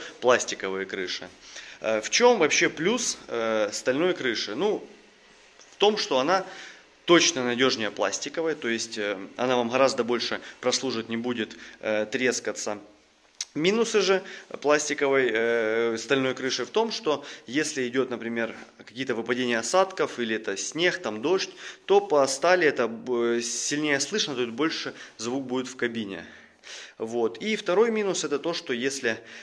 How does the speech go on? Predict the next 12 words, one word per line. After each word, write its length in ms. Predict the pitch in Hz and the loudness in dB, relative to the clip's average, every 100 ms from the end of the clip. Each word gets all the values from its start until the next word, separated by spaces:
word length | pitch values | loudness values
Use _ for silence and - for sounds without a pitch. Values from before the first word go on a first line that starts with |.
| - | -8
э, 340 | - 113 110 | 0 2 2
лето, 540 | 117 185 202 175 151 143 - - | 2 2 2 2 2 -2 -10 -8
высокая 360 | 120 139 135 117 | -4 -4 0 -2
температура, 580 | 123 117 127 127 185 135 | -2 -4 -4 0 0 2
солнце 340 | 143 131 127 | 0 -2 -4
светит, 480 | - 202 208 170 - | -2 -2 -2 -6 0
то, 280 | 156 147 - - - - | 0 0 -6 -18 -20 -12
э, 340 | 110 117 113 117 | -4 0 0 -2
сталь 360 | - 175 196 | 2 2 2
сильнее 340 | 170 127 131 139 | 0 -4 -2 -2
нагревается, 800 | 127 120 151 202 208 190 - 139 | -2 -2 0 2 0 -2 -2 -4
и, 320 | - 151 | -2 -6